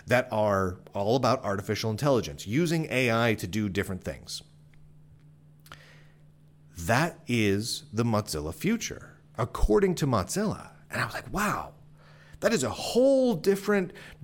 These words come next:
direction than I thought they'd go." They're not doubling down on their browser. They're not saying, "We're gonna rethink our browser." They're not saying,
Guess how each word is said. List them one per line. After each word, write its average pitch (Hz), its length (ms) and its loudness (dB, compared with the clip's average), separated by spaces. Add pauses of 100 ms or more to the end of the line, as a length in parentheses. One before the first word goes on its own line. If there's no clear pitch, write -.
direction 123 960 0 (2000)
than 156 200 2
I 165 120 2
thought 160 280 -4
they'd 123 200 0
go." 180 420 -6 (1120)
They're 170 160 4
not 185 460 0
doubling 175 480 4
down 151 400 4
on 123 200 2
their 120 120 4
browser. 120 540 2
They're 131 100 2
not 170 260 0
saying, 180 420 2
"We're 151 100 4
gonna 147 180 2
rethink 196 920 0
our 131 120 4
browser." 101 480 4
They're 117 140 -2
not 220 220 2
saying, 151 420 2